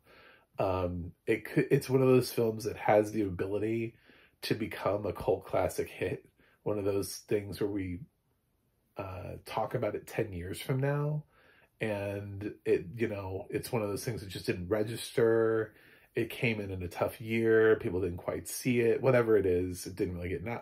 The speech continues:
Oscar nominations. But ten years from now, people are like, "Oh my God, did you ever see Eileen? Eileen was great." And I can totally see that happening here.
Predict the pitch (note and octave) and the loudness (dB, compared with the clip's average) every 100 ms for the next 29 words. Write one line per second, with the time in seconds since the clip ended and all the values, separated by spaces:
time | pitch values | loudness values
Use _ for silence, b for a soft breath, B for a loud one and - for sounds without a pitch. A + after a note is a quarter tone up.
0 | - C3 - A#2+ A#2 A2+ G#2+ G2+ A2 G2 | 2 2 2 -4 -4 -4 -4 -4 -6 -10
1 | - C3 A2+ A2+ A2 - F#2 F#2 F#2 A2+ | 0 0 2 2 0 0 -6 -6 -6 -4
2 | G2 G2 F#2 F#2 F2+ - B B B B | -4 -2 -2 -2 -4 -6 B B B B
3 | B B B B B C#3+ C#3 C#3+ C3 B2 | B B B B B 6 10 10 8 4
4 | - D#2+ A2 A#2+ C#3+ - C#3+ A2+ F2 F2+ | -2 -2 0 2 0 0 0 0 -2 -6
5 | E2 F2 G#2 C#3 C3 _ - A2+ A#2 G#2+ | -8 -8 -4 -6 -6 _ -2 0 0 -2
6 | G#2+ F2+ E2 - - D#2 D#2 D2 - - | -6 -6 -8 -8 -8 -6 -4 -6 -10 -14
7 | - - _ B2+ D#3+ B3+ C#4 C#3 D#3+ C3+ | -14 -18 _ 2 6 6 6 8 8 6
8 | - G2 F2 A2+ C#3 D#2+ - E2+ F2 - | 2 -2 -2 -2 -4 -8 -10 -10 -12 -12
9 | B2 | -14